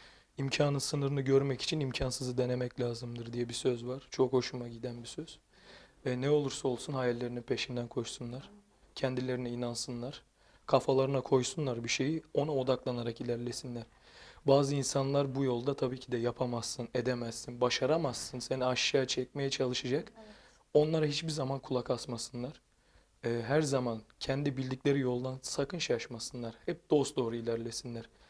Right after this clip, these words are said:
Speaker 1: Kendi bildikleri yollardan kesinlikle şaşmasınlar. Yani hayalleri için savaşsınlar kesinlikle. Hayal kurmaktan vazgeçmesinler yani. İnansınlar, hayal kursunlar.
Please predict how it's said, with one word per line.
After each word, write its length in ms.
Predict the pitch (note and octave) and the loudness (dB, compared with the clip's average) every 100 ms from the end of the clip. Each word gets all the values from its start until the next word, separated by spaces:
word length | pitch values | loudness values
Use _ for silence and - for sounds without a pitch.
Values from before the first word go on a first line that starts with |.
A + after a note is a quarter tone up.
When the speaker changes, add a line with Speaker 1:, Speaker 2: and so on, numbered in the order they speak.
| _ | _
Speaker 1:
Kendi 320 | - C3 C#3+ C3+ | -2 -2 -2 -4
bildikleri 480 | B2+ B2 - B2 | -4 -4 -2 0
yollardan 560 | B2+ B2+ B2 A#2+ B2 C#3+ | 0 0 -2 -4 -6 -6
kesinlikle 540 | - B2+ E3+ E3 - | -4 -4 -4 -6 -4
şaşmasınlar. 800 | B2 B2 A#2 B2 A2+ B2 C3 D#3 _ - - - _ | -4 -4 -6 -10 -10 -8 -8 -10 _ -20 -20 -20 _
Yani 280 | C#3+ C3 C3+ | 2 4 4
hayalleri 580 | A#2+ C3 C3 C3 C#3+ D#3+ | 6 8 8 8 4 4
için 340 | C#3+ - C3 - _ - | 2 0 0 -6 _ 2
savaşsınlar 640 | C3+ A#2+ A#2 - B2+ A#2 | 6 6 4 -2 -6 -4
kesinlikle. 640 | - A#2+ D3 B2+ B2 C#3 | -2 -2 -2 -6 -2 0
Hayal 400 | D3+ - C#3 D#3 | 0 4 8 8
kurmaktan 580 | D#3 C#3 C3+ A#2+ E3+ E3 | 6 -2 -6 -2 -2 0
vazgeçmesinler 760 | C#3+ B2 B2+ C3 A#2 - A#2+ A#2 | -2 -2 -6 -6 -8 -6 -8 -8
yani. 240 | A#2 A#2 - | -8 -10 -4
İnansınlar, 640 | C#3 C3+ - C#3+ B2+ A#2 | -2 -2 -2 -6 -4 0
hayal 280 | A#2+ C#3 C#3 | 4 4 2
kursunlar. 560 | - B2 - B2 A#2+ | -4 -8 -8 -6 -6